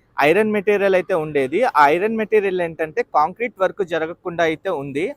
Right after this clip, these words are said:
ఆ ఐరన్ మెటీరియల్‌ని మొత్తాన్ని అయితే తొలగించేశారు. అలాగే కొత్తగా ఐరన్ మెటీరియల్స్‌ని కూడా చాలా వరకు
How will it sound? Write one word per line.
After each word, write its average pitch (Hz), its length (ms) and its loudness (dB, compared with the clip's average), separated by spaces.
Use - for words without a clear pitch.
ఆ 151 100 8
ఐరన్ 202 280 4
మెటీరియల్‌ని 208 540 0
మొత్తాన్ని 185 420 0
అయితే 175 180 -4
తొలగించేశారు. 151 800 -4
అలాగే 180 340 2
కొత్తగా 220 480 0
ఐరన్ 185 300 -2
మెటీరియల్స్‌ని 180 640 -8
కూడా 170 200 -2
చాలా 151 320 0
వరకు 160 260 -2